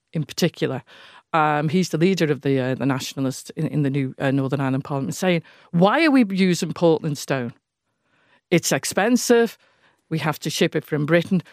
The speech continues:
We have our own wonderful Northern Irish stone. We have the Newry quarries. Why are we not using this?" Um, he also says, "It's too big. Why are we building such a big Parliament House?"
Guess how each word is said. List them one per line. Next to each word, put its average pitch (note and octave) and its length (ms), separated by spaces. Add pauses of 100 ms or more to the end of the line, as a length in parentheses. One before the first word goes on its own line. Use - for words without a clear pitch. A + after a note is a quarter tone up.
(120)
We A3+ 200
have G#3+ 500 (200)
our G3+ 220
own F#3 320 (160)
wonderful F3 480
Northern D#3 380
Irish D3 400
stone. C3+ 340 (300)
We F#3+ 140
have E3+ 360 (280)
the E3 100
Newry E3 360
quarries. C3+ 600 (260)
Why G3 320
are B3 60
we A3+ 140
not G3 200
using D#3+ 440
this?" C#3 340 (420)
Um, E3 480 (560)
he G3 100
also A3 400
says, D#3 400 (120)
"It's - 180
too F3 220
big. G#3+ 260
Why G#3+ 200
are A#3 60
we A3 120
building A3 380
such - 260
a F3 40
big D3+ 200
Parliament D3 480
House?" C3 420